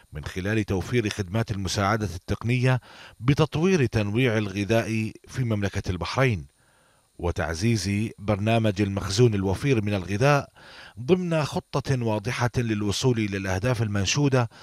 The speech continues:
بهدف رفع نسبة الإنتاج المحلي. أربع ركائز للأمن الغذائي تدور رحاها في مربع التوافر في المخزون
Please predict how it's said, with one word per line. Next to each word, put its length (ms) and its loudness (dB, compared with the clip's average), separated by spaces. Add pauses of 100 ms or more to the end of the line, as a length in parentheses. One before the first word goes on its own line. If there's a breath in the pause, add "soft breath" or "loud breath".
(300 loud breath)
بهدف 720 0 (140)
رفع 400 0 (280)
نسبة 420 0
الإنتاج 440 -4
المحلي. 520 -6 (680)
أربع 400 6
ركائز 580 2
للأمن 440 2
الغذائي 680 0 (720)
تدور 500 4
رحاها 480 2
في 200 -2
مربع 480 0
التوافر 680 0
في 140 -4
المخزون 520 -4